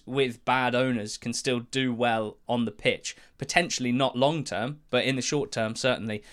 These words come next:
I did think that Graham Smith, uh, who actually covers Leeds United, but tweeted earlier, uh, he made a good point, though, that when a club's heading in the wrong direction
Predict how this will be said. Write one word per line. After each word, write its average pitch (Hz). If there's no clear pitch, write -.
I -
did 175
think 180
that 147
Graham 139
Smith, 143
uh, 120
who 123
actually 131
covers 120
Leeds 120
United, 117
but -
tweeted 123
earlier, 110
uh, 87
he 120
made 165
a 147
good 135
point, 117
though, 101
that 113
when 151
a 160
club's 143
heading 127
in 127
the 123
wrong 120
direction 110